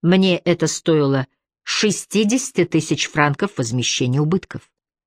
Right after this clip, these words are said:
Нуреев не переставал намекать на мелкобуржуазность оперы. Он говорил об этом, еще не будучи директором.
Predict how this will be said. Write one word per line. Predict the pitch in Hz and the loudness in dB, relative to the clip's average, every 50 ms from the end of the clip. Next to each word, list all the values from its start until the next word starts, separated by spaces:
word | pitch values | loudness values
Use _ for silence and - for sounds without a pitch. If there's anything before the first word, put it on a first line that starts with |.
| _ _ _ _ _ _ _ _ _ _ _ _ _ _ _ _ _ _ _ _ _ _ _ _ _ - | _ _ _ _ _ _ _ _ _ _ _ _ _ _ _ _ _ _ _ _ _ _ _ _ _ 2
Нуреев | 185 196 196 196 190 190 - - | 2 4 4 4 4 2 2 2
не | 190 | 0
переставал | 165 190 185 170 - - 185 180 180 175 170 | 2 2 0 0 0 2 2 4 4 4 4
намекать | 170 175 175 170 - 175 170 165 - | 2 2 0 0 0 0 0 0 2
на | 165 165 151 - - | 2 0 2 2 2
мелкобуржуазность | 165 165 165 156 151 - 170 156 156 160 151 156 160 175 165 143 120 - 120 117 - - - - | 2 4 4 2 0 0 0 0 0 0 0 2 2 2 2 2 0 -2 -4 -6 -6 -8 -8 -6
оперы. | 120 127 110 - - 107 104 92 - _ _ _ _ _ _ _ _ _ _ _ _ - | -6 -6 -6 -6 -8 -10 -12 -12 -16 _ _ _ _ _ _ _ _ _ _ _ _ 0
Он | 175 190 202 190 | 2 4 4 4
говорил | 202 196 196 190 202 202 202 - | 4 4 4 4 2 2 2 2
об | 185 180 175 | 2 2 4
этом, | 190 202 - 262 254 | 2 2 2 2 2
еще | 233 240 226 - - 226 | 2 0 0 0 0 2
не | 214 214 | 2 2
будучи | 214 190 165 135 117 113 - - | 2 2 0 0 0 -2 -4 -4
директором. | 135 123 131 123 120 - - - 123 120 117 | -4 -2 -2 -2 -2 -4 -6 -8 -8 -8 -8